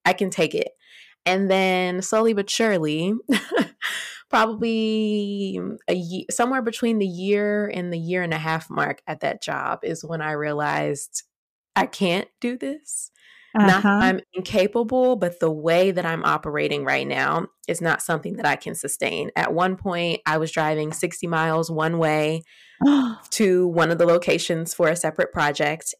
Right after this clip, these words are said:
Speaker 1: and having to juggle all of these different things. I remember pulling up in the, one of the sites, um, well, all of the sites were for schools. There were multiple schools.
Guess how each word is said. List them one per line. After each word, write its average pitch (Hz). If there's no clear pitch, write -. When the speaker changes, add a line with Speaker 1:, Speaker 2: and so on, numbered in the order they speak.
Speaker 1:
and 156
having 160
to -
juggle 170
all 156
of 151
these 151
different -
things. 240
I 165
remember 170
pulling 214
up 190
in -
the, 160
one 190
of 175
the 180
sites, -
um, 151
well, 151
all 175
of 175
the 165
sites 147
were 147
for -
schools. -
There 151
were 147
multiple 156
schools. -